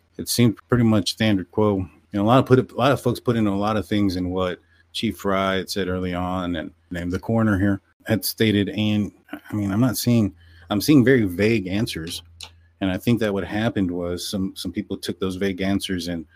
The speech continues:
and manipulated them into something else. Yeah, it's, it's not that. But that's all I got for you guys today. I hope you guys liked this show. It's a lot longer than I anticipated, but I thought it was all good stuff and good information to put out there. Uh, everybody has an entitlement to their own opinion, so please be nice in the comment section to each other,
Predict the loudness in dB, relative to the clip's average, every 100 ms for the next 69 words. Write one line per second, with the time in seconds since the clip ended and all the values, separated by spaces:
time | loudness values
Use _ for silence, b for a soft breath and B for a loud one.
0 | b -8 -2 -2 -2 -4 -4 -2 -4 -4
1 | -6 -8 -10 -12 _ _ _ -10 -10 -8
2 | -8 -8 -8 -10 -12 _ _ _ _ -8
3 | -6 -6 -6 -6 -2 -4 -4 -6 -6 -10
4 | -12 0 2 6 8 8 6 4 6 6
5 | 6 6 6 6 2 0 2 2 0 0
6 | -2 -2 -2 -2 -2 -4 -2 -2 -2 -4
7 | -8 -10 -6 -6 -6 _ -2 2 4 4
8 | 4 2 4 2 2 -2 0 0 2 0
9 | 0 0 0 -6 -4 -4 -2 -4 -4 -6
10 | -6 _ _ -18 -14 2 2 4 2 0
11 | 0 -2 -2 -2 -2 -4 -6 -4 -4 -4
12 | -4 -2 0 0 -4 -10 -8 -8 -8 -8
13 | -6 -8 -10 -10 -4 -2 -2 -4 -6 -8
14 | -6 -4 -4 -8 -18 -14 -4 -2 0 -2